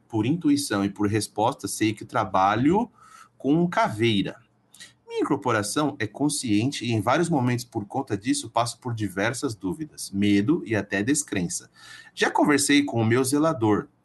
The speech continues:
e ele, e nem ele sabe explicar por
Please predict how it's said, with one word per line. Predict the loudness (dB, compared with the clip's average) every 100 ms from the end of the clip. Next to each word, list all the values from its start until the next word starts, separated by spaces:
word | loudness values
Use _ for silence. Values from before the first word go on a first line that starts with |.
| _ -6
e | 0
ele, | 2 4 4 2 -2 -6 -10 -8
e | -2
nem | 2 2 4
ele | 4 2 -2
sabe | -4 -2 0 0
explicar | -2 -4 -2 0 -2 -4
por | -12